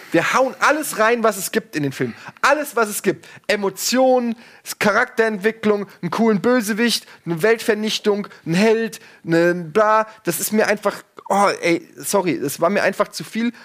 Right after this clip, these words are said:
Ich war am Ende richtig überfordert. Ich war richtig überfordert und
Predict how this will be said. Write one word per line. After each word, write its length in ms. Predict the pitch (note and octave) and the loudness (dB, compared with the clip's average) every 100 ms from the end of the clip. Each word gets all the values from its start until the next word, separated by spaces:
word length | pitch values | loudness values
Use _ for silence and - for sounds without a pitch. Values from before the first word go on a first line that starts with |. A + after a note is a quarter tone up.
| - _ | -20 _
Ich 160 | - C#3+ | -8 0
war 120 | F#3 | 2
am 120 | E3+ | 2
Ende 280 | E3+ G3+ F3+ | -2 -2 -2
richtig 300 | G#3+ - G3+ | -2 -6 -6
überfordert. 580 | E3+ F#3 - F3+ D#3 A2 | -2 -4 0 0 2 0
Ich 160 | - - | -6 -2
war 140 | D#3 | 0
richtig 400 | A3 A3+ G#3 - - _ | 0 -4 -6 -10 -12 _
überfordert 640 | F#3+ F#3 F3+ - G#3 G3+ | -6 -2 -2 0 0 0
und 180 | B2 E3+ | -4 -10